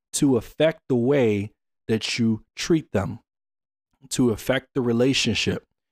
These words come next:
And I remember being upset for, like, you know, it wasn't long. It was just, like, longer than it should. It was, like, something that happened in the morning. And then on the way to the bus stop, I was, you know, finding myself emotionally distraught about what happened, you know, and then forgot to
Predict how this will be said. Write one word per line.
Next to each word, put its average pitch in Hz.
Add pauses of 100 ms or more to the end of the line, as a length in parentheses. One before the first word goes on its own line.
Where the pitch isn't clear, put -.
(220)
And 120
I 120
remember 143
being 123
upset -
for, 101
like, 98
you 180
know, 107
it 120
wasn't 143
long. 113
It 101
was 110
just, 117
like, 98 (320)
longer 135
than 113
it 101
should. 104
It 98
was, 101
like, 95
something 170
that 131
happened 120
in 117
the 113
morning. 101
And 101
then 98
on 117
the 120
way 117
to -
the 101
bus 101
stop, 98 (320)
I 101
was, 101 (260)
you 110
know, 101
finding 107
myself 98
emotionally 104
distraught 98
about 92
what 104
happened, 101 (180)
you 104
know, 95
and 98
then 107
forgot 107
to -